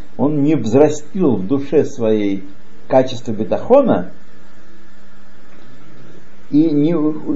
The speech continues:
тем самым не увеличил в себе ират шамаим больше, чем страх перед врагами.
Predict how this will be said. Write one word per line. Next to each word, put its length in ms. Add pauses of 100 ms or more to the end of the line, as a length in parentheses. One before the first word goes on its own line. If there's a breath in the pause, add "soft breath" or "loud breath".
(240)
тем 180
самым 440
не 140
увеличил 460
в 80
себе 300
ират 320
шамаим 600 (1600)
больше, 640
чем 500
страх 640
перед 260
врагами. 600